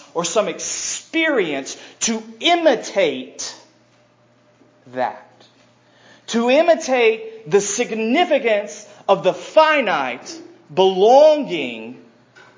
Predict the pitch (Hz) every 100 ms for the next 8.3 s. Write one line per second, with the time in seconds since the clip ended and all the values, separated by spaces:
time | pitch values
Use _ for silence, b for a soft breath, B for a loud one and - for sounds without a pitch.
0 | _ _ - 147 131 131 139 - 101 98
1 | _ _ - 508 - _ _ _ _ _
2 | _ _ _ _ _ _ _ b b b
3 | - 135 139 151 160 160 175 202 185 -
4 | - 147 - 143 214 226 226 - - _
5 | - _ _ _ - 143 165 - 180 165
6 | 180 160 - 220 214 220 208 202 - B
7 | B 139 147 175 214 208 220 226 226 226
8 | - -